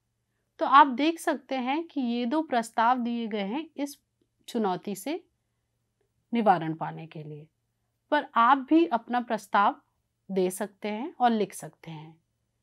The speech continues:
यहाँ स्क्रीन में एक बॉक्स दिया गया है जो कि आपकी पाठ्यपुस्तक में भी दिया गया है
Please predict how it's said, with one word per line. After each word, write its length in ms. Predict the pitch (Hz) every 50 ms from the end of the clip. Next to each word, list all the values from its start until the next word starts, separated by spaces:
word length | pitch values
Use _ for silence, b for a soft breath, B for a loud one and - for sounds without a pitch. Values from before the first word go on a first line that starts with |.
| _ _ _ _ _ _ _
यहाँ 220 | 254 254 277 285 285
स्क्रीन 460 | 277 - - - 294 302 330 330 330
में 280 | 320 330 330 359 359 349 _ _ _ _ _ _ _ _ _ _ _ _ 240
एक 140 | 240 220 -
बॉक्स 340 | 220 220 226 254 254 - -
दिया 220 | - 254 240 240 233
गया 240 | 233 220 226 220 220
है 180 | 208 226 269 311
जो 180 | 302 - 233 220
कि 260 | 220 - 262 254 240 _ -
आपकी 540 | 196 202 233 233 - _ _ - 311 330 349 349 - _ -
पाठ्यपुस्तक 680 | 208 190 - - 233 226 - 247 - - - 285 277 285
में 180 | 277 269 262 233
भी 80 | 262 254
दिया 280 | 226 254 254 254 240
गया 200 | 233 240 240 240 226
है 220 | 226 262 311